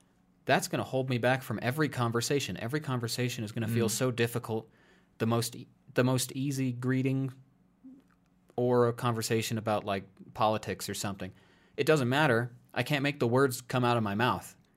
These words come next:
Speaker 1: Even
Speaker 2: Yeah.
Speaker 1: if they're all in my head, it, it doesn't help. So the most efficient way to get better isn't to go keep learning more words. That doesn't, that doesn't help me. If I help one thing, it'll help everything else. And, uh, I do this with piano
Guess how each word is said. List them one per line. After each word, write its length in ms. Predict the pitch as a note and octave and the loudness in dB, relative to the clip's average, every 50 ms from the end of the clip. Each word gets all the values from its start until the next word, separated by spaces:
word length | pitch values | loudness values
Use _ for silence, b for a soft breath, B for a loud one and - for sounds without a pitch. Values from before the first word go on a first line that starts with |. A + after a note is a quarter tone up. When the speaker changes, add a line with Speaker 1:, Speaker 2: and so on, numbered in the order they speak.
| _ - | _ -2
Speaker 1:
Even 200 | A#2+ B2+ C#3+ C#3 | 0 2 4 4
Speaker 2:
Yeah. 60 | C3+ | 2
Speaker 1:
if 100 | B2+ - | 2 2
they're 140 | B2 A2+ A2 | 4 6 6
all 160 | A#2 B2 B2 | 6 6 6
in 60 | A2+ | 4
my 120 | A2 G2+ | 2 0
head, 240 | G2 G2+ C#3+ C#3+ C3+ - | 0 0 0 0 0 0
it, 80 | - | -4
it 140 | G2 G2+ - | -6 -6 -4
doesn't 380 | A#2 A2+ G#2 G#2+ G2+ - - - | -4 -4 -4 -4 -6 -8 -10 -8
help. 380 | - B2 A2 E2+ F2+ - - B B B B B B B B - | -6 -6 -6 -6 -8 -12 -20 B B B B B B B B -10
So 400 | - - A2 G2+ G2 F#2+ F#2 F2+ - - | -4 -2 0 0 0 -2 -4 -6 -8 -6
the 80 | A2 | -2
most 240 | A2+ B2 B2 A#2+ - | 0 0 0 0 -2
efficient 420 | G2+ - - E3+ F3 - D3+ A#2+ A#2+ | -4 -4 -2 -2 -2 0 0 0 0
way 100 | A#2 A2+ | 0 0
to 60 | A2 | 0
get 180 | G2+ G#2+ - - | 0 -2 0 0
better 400 | B2 C3+ C3 G#2+ G2+ G2 - - - _ _ - | 0 2 2 2 0 -2 -6 -10 -18 _ _ -6
isn't 340 | G#2+ A#2+ C3 D#3+ D3+ - - - _ _ _ _ _ _ _ _ _ | -4 -2 0 0 -2 -2 -6 -12 _ _ _ _ _ _ _ _ _
to 100 | - B2+ | -6 -2
go 200 | A#2 B2 B2 A#2+ A2+ | 2 2 2 2 2
keep 280 | A#2+ - C3+ B2+ B2+ | -2 -4 -6 -4 -2
learning 240 | B2+ C3 B2+ B2+ A#2+ | -2 0 0 0 0
more 160 | A2 A2 G#2 | 0 0 2
words. 300 | G2+ C3 E3+ C#3+ G2 - | 2 4 4 4 2 0
That 160 | G#2+ G#2+ - | -2 -4 -2
doesn't, 260 | - A#2+ A2+ A2 G#2+ - | -2 -2 -2 -2 -4 -4
that 100 | A2+ A2 | -4 -4
doesn't 180 | A2+ G#2+ G2+ F#2 | -2 -4 -4 -4
help 220 | G#2 A#2+ A#2 - | -2 -2 -2 -2
me. 120 | F#2 F2 - A#1+ | -4 -8 -10 -12
If 140 | A2+ - A#2 | -4 -2 -2
I 60 | A2 | 0
help 220 | A2 B2+ A#2 - | 0 0 -2 -2
one 220 | - A2 C3 C#3 B2 | -2 -4 -2 -2 -4
thing, 160 | - G2+ F#2 | -4 -6 -6
it'll 120 | F2+ F2+ F2+ | -8 -8 -8
help 200 | F#2+ G2+ F#2+ - - | -8 -8 -10 -8 -8
everything 440 | G#2 G#2 G2+ G#2 - - F2+ F2 | -8 -6 -6 -6 -8 -8 -10 -10
else. 240 | F2+ F2 F2+ - - b b b b b b b b b b b | -10 -12 -12 -14 -18 b b b b b b b b b b b
And, 300 | - F#2+ F#2+ F#2 F2+ F2 | -8 -6 -4 -4 -4 -4
uh, 160 | F2 E2+ E2+ E2 | -6 -6 -6 -6
I 100 | G2 A2 | -4 0
do 120 | A#2+ B2+ | 0 2
this 200 | A#2 A2+ - - | 2 0 0 -2
with 200 | A2+ G2+ - - | -4 -8 -8 -10
piano 500 | - G#2 G2+ G#2 G#2+ G#2 F#2+ G2 A#2+ - | -10 -8 -6 -4 -4 -4 -4 -6 -8 -12